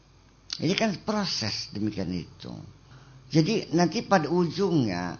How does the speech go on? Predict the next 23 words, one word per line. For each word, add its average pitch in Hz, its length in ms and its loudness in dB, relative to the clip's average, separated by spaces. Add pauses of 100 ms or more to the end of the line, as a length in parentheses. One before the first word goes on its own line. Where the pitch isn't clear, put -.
(220)
kapan 220 480 0
kamu 147 400 4
lulus 147 640 4
menghadapi 120 560 2
godaan-godaan 101 1120 0
itu, 110 480 -6 (640)
bukan 151 560 6
kamu 143 320 4
menghabisi 139 720 6
musuh-musuhmu. 156 1200 0 (880)
Tetapi 156 560 2
ketika - 480 -2
engkau 143 560 0
sudah 127 640 0
bisa 120 560 0
menggunakan 143 880 2
ilmu 131 480 0
E 127 240 4
G 160 240 4
P 151 320 -2
kepada 98 400 -4
musuh-musuh 143 720 -2
kamu. 147 480 -6